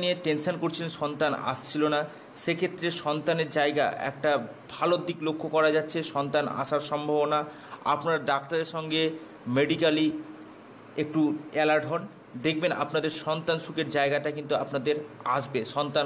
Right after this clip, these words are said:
প্রাপ্তি হবেই কর্কট রাশির এই চোদ্দোশো সাতাশ বঙ্গাব্দ। গ্রহগত অবস্থান তাই নির্দেশ করছে।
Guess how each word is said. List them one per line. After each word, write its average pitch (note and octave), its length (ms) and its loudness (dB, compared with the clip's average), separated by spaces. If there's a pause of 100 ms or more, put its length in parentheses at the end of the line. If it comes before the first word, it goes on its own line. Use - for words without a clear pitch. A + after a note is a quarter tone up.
(140)
প্রাপ্তি D3 420 0 (1120)
হবেই C#3+ 280 0 (220)
কর্কট B2 300 -2
রাশির A#2+ 260 0 (220)
এই B2 140 -4
চোদ্দোশো C3 360 -4 (100)
সাতাশ A#2+ 320 0 (520)
বঙ্গাব্দ। A#2 340 -2 (100)
গ্রহগত C3+ 320 2 (100)
অবস্থান C#3+ 300 0 (600)
তাই B2+ 180 0 (720)
নির্দেশ A#2+ 260 -4 (100)
করছে। - 240 -10